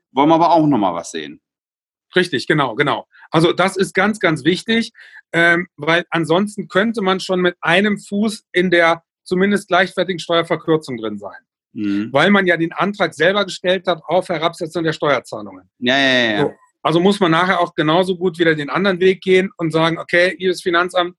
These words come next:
Speaker 2: mein Ergebnis sieht jetzt wieder besser aus, jetzt kann ich auch wieder Steuern zahlen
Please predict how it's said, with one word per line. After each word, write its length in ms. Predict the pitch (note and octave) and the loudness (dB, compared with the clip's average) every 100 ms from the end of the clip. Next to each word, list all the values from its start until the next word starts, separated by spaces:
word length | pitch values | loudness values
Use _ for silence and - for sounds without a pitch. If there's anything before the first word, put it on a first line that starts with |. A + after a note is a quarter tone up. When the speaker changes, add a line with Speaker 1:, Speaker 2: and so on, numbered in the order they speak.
| _ | _
Speaker 2:
mein 240 | D3+ D3+ | -2 -2
Ergebnis 400 | D3 D3 E3+ D#3+ | -2 -2 -2 -6
sieht 140 | E3 D#3+ | -6 -4
jetzt 160 | D#3 | -2
wieder 160 | C#3+ C#3+ | 0 2
besser 360 | F3+ F#3 G3+ E3+ | 2 2 2 4
aus, 200 | F#3 - - _ - | 2 -2 -20 _ -2
jetzt 260 | E3 D#3+ | -2 -2
kann 140 | - F3 | -4 -2
ich 40 | |
auch 80 | D#3 | 0
wieder 140 | D3 | -2
Steuern 380 | C3+ F#3 F#3 F#3+ | 0 0 0 0
zahlen 400 | - F3 E3+ F3 | -4 0 0 -2